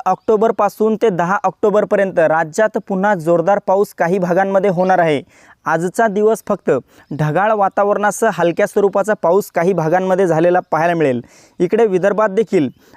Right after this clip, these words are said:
आज मोठ्या पावसाची शक्यता असणार नाही. मात्र पाच, सहा, सात ऑक्टोबर दरम्यान विदर्भात देखील चांगला पाऊस होऊ शकतो. तर शेतकरी मित्रांनो, ही होती हवामानाची छोटीशी अपडेट.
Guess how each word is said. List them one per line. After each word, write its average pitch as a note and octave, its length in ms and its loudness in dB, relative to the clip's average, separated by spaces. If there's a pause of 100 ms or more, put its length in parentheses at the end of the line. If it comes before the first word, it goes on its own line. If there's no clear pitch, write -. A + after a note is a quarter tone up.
आज F#3+ 240 -2
मोठ्या F#3 320 0
पावसाची G3 500 -2
शक्यता G#3 560 -2
असणार F#3+ 340 0
नाही. D#3 240 -2 (280)
मात्र F#3 300 -2 (160)
पाच, F#3+ 340 -4
सहा, G#3 220 0
सात G3 340 -4 (100)
ऑक्टोबर G3+ 420 0
दरम्यान F3+ 440 0 (320)
विदर्भात G3 420 0
देखील G#3 300 0 (100)
चांगला F#3+ 280 0
पाऊस G3+ 340 0
होऊ F#3+ 140 2
शकतो. C3+ 380 -4 (380)
तर B3 100 2
शेतकरी A3 380 -2
मित्रांनो, A3+ 480 0
ही G3 180 0
होती F3+ 320 0
हवामानाची G#3+ 720 0
छोटीशी G3 420 0
अपडेट. D#3+ 320 -2